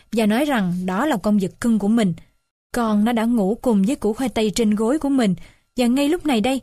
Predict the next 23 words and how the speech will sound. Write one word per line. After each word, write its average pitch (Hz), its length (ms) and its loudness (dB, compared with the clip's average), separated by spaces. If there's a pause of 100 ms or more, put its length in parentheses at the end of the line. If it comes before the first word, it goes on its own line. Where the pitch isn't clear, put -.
(260)
con 240 180 0
đang 220 200 0
cột 208 300 -4
sợi 202 220 -2
dây 233 220 -2
vào 196 140 -2
củ 202 160 -4
khoai 247 160 -4
tây 220 220 -4
kéo 240 200 -4
lê 269 220 0
trong 226 200 -2
sân," 220 240 -2 (360)
tôi 226 140 -2
kể 196 260 -2
lể. 240 340 -2 (680)
"Một 262 220 0
củ 254 140 -2
khoai 294 380 -2
ư?" 285 240 0 (640)
Chồng 214 220 0
tôi 233 140 0
hỏi 202 380 -2